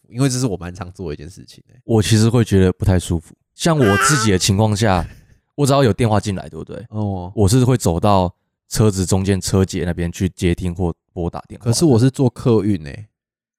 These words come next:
Speaker 2: 客运这个
Speaker 1: 我能坐哪里？
Speaker 2: 你能坐哪里？
Speaker 1: <laughs>
Speaker 2: 那这个就没办法了，因为，可是如果能避免，还是，我还是会尽量去避免。
Speaker 1: 对啊，我也会避免，但是就真的人家就是一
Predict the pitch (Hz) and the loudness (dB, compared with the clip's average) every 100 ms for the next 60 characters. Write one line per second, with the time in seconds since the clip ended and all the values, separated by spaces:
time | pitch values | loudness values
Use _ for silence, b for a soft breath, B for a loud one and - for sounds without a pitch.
0 | _ - 165 160 151 135 139 127 123 _ | _ 0 4 4 4 2 4 4 2 _
1 | _ _ 101 101 107 123 98 90 92 - | _ _ -4 -2 -4 -8 -12 -12 -14 -16
2 | _ _ 117 95 117 104 127 107 98 101 | _ _ -2 2 2 2 2 2 2 0
3 | - _ 147 151 - 156 151 160 147 135 | -2 _ 0 0 2 2 2 4 4 4
4 | 120 120 110 95 87 98 113 110 - _ | 4 2 2 2 4 4 4 2 -4 _
5 | _ _ _ - 123 165 139 151 139 110 | _ _ _ -2 2 2 4 4 4 2
6 | 110 135 120 98 90 87 117 92 101 101 | 0 2 2 4 2 0 0 2 2 2
7 | 113 - 101 95 165 117 95 127 139 120 | 2 2 -2 0 2 2 4 4 2 0
8 | 117 123 101 90 90 131 143 - _ - | -2 -4 -4 -8 -4 -4 -4 -8 _ -8
9 | 160 143 135 117 - 107 107 113 117 117 | -8 -6 -6 -6 -6 -10 -4 -4 -4 -6
10 | 117 87 _ _ _ | -6 -8 _ _ _